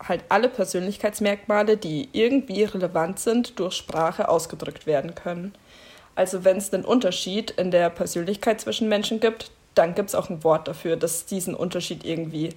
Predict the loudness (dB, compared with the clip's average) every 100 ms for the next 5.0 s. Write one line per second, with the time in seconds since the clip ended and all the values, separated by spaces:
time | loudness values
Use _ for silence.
0 | _ 0 0 -4 -8 -8 -4 0 2 2
1 | 0 0 -2 -6 -6 -2 0 0 -4 _
2 | _ _ 0 0 2 -2 -4 -4 -2 0
3 | 4 2 0 -10 -12 -8 -6 -4 -4 -6
4 | -10 -10 -10 -8 -8 -6 -6 -4 -6